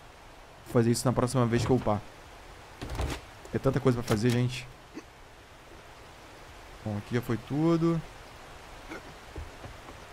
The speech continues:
Não é aqui, é aqui. Ah, meu chão é podre, é pra trollar o jogador.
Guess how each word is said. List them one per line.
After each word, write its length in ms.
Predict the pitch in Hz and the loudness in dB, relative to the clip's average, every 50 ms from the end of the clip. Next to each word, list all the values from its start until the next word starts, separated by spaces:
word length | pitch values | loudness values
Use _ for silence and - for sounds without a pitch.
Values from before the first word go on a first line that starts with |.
| - - - - - - - - - - - - - - - - - - - - - - - - - - - - 127 127 - - - - - - - - - - - - - - - - - - - - | -16 -16 -16 -16 -16 -16 -18 -16 -16 -12 -10 -10 -10 -10 -10 -12 -12 -12 -12 -14 -12 -4 0 2 4 6 6 6 4 4 2 0 -2 -4 -8 -10 -12 -14 -16 -16 -16 -16 -16 -16 -16 -16 -16 -14 -8 -4
Não 120 | 110 104 | 0 2
é 60 | 107 107 | 2 2
aqui, 380 | 104 - - 127 127 135 107 | 0 0 2 2 2 4 4
é 60 | 107 | 4
aqui. 280 | 107 104 - - 107 104 - - - - - - - - - - - - - - - - - - - - - - - - - - - - - - - - - - - - - - - - - - - - - - - - - - - - - - - - - - | 2 2 0 -2 -4 -4 -4 -6 -12 -16 -16 -16 -16 -16 -16 -16 -16 -16 -16 -16 -16 -16 -16 -18 -18 -18 -18 -18 -18 -18 -18 -18 -18 -16 -14 -12 -10 -6 -2 0 2 2 4 4 4 4 4 4 4 6 4 4 4 4 4 2 2 2 2 2 2 4 4 6
Ah, 140 | 113 110 107 | 8 8 8
meu 220 | 104 104 107 107 | 8 6 4 4
chão 180 | - - 127 123 | 4 6 8 8
é 60 | 117 | 8
podre, 480 | 104 - - 120 120 117 110 104 107 107 | 6 4 6 6 8 8 8 6 6 6
é 40 | |
pra 120 | 107 120 120 | 6 4 4
trollar 260 | - 123 113 117 120 | 4 4 6 6 6
o 60 | 123 | 6
jogador. 440 | 110 117 110 110 107 104 107 107 | 6 4 4 4 4 4 2 0